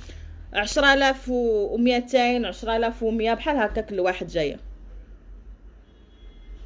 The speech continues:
كاينه البنات هاد لونسومبل هادي رائعه البنات، هاد لونسومبل غزاله، غزاله، غزاله البنات،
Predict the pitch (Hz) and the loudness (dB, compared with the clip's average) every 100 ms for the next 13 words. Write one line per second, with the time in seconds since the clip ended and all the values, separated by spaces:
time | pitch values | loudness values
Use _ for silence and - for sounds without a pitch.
0 | - - - - - - - - - - | -16 -16 -16 -16 -14 -14 -14 -14 -12 -12
1 | - - - - - - - - - - | -12 -14 -12 -12 -12 -12 -12 -12 -12 -10
2 | - - - - - - - - - - | -12 -10 -12 -12 -10 -10 -10 -10 -10 0
3 | 349 381 349 240 240 277 381 - 247 220 | 0 4 2 2 2 2 0 -2 -2 -2
4 | 285 349 294 262 226 208 175 175 254 - | -2 -2 2 4 4 4 2 2 0 0
5 | 202 262 302 285 240 208 190 202 202 202 | 2 6 6 6 4 4 2 -2 -2 -2
6 | 170 180 175 170 170 208 175 170 175 233 | -2 -4 -2 -4 -2 -2 -2 -4 2 4
7 | 190 160 175 214 196 175 180 240 202 175 | 4 0 0 2 2 2 2 4 4 4
8 | 175 196 311 | 0 2 2